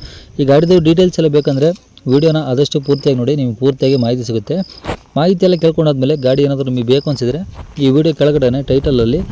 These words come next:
ಸಂಪರ್ಕಿಸಿ ಅಂತೇಳಿ ಗಾಡಿಯವ್ರದ್ದು ಕಾಂಟ್ಯಾಕ್ಟ್ ನಂಬರ್ ಸಹ ಇರುತ್ತೆ. ನೀವು ಡೈರೆಕ್ಟ್ ಅವರು ಸಹ ಕಾಂಟ್ಯಾಕ್ಟ್ ಮಾಡ್ಕೊಬೋದು. Facebook-ಅಲ್ಲಿ ಏನಾದರೂ ವಿಡಿಯೋ ನೋಡ್ತಿದ್ರೆ ನಿಮಗೆ ಕಾಂಟ್ಯಾಕ್ಟ್ ನಂಬರ್ ಸಿಗೋದಿಲ್ಲ. ಕಾಂಟ್ಯಾಕ್ಟ್ ನಂಬರ್ ಬೇಕು ಅಂದರೆ ನೀವು YouTube ಬಂದ್ಬಿಟ್ಟು ರಾಜ್ ಫೋರ್ಟ್ ಸಿಟಿ ಅಂತೇಳಿ ನಮ್ಮ YouTube ಚಾನಲ್ ನೋಡಿದ್ರೆ ಆ ಚಾನಲಲ್ಲಿ ಗಾಡಿದು ಡೀಟೇಲ್ಸು ಮತ್ತು ಕಾಂಟ್ಯಾಕ್ಟ್ ನಂಬರ್ ಸಿಗುತ್ತೆ ಅಂತ ಹೇಳ್ಬೋದು.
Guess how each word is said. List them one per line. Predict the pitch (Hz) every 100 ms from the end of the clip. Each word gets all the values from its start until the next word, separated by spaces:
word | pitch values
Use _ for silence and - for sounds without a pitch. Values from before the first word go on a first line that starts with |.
| - -
ಸಂಪರ್ಕಿಸಿ | - 143 165 180 170 - 156
ಅಂತೇಳಿ | 135 131 139
ಗಾಡಿಯವ್ರದ್ದು | 120 127 131 131
ಕಾಂಟ್ಯಾಕ್ಟ್ | 127 127 147 143
ನಂಬರ್ | 143 135
ಸಹ | 127
ಇರುತ್ತೆ. | 120 113 -
ನೀವು | 151 131
ಡೈರೆಕ್ಟ್ | 120 131 135
ಅವರು | 139 123
ಸಹ | 131 139
ಕಾಂಟ್ಯಾಕ್ಟ್ | 120 113 110
ಮಾಡ್ಕೊಬೋದು. | 117 110 113 113 170 202 - - -
Facebook-ಅಲ್ಲಿ | - 175 - 175 170 156
ಏನಾದರೂ | 156 147 139
ವಿಡಿಯೋ | 147
ನೋಡ್ತಿದ್ರೆ | 139 127 123
ನಿಮಗೆ | 151 135
ಕಾಂಟ್ಯಾಕ್ಟ್ | 123 123 123
ನಂಬರ್ | 123 120
ಸಿಗೋದಿಲ್ಲ. | 113 135 143 120 160 - - -
ಕಾಂಟ್ಯಾಕ್ಟ್ | 151 180 185
ನಂಬರ್ | 170 165
ಬೇಕು | 139 131 165
ಅಂದರೆ | 127 131
ನೀವು | 127 156 202 - - - 165
YouTube | 180 196 160
ಬಂದ್ಬಿಟ್ಟು | 151 135 160 165 - -
ರಾಜ್ | 139 175 165
ಫೋರ್ಟ್ | - - - 160 165 - -
ಸಿಟಿ | - 135 143
ಅಂತೇಳಿ | 127 135 135
ನಮ್ಮ | 127
YouTube | 123 147 143
ಚಾನಲ್ | 135 127
ನೋಡಿದ್ರೆ | 120 151 139 151
ಆ |
ಚಾನಲಲ್ಲಿ | 151 - 151 165 147 156
ಗಾಡಿದು | 131 131 127
ಡೀಟೇಲ್ಸು | 143 160 151 185
ಮತ್ತು | 147 135
ಕಾಂಟ್ಯಾಕ್ಟ್ | 127 123 127 127
ನಂಬರ್ | 123
ಸಿಗುತ್ತೆ | 120 117 123
ಅಂತ | 131
ಹೇಳ್ಬೋದು. | 131 120 110 110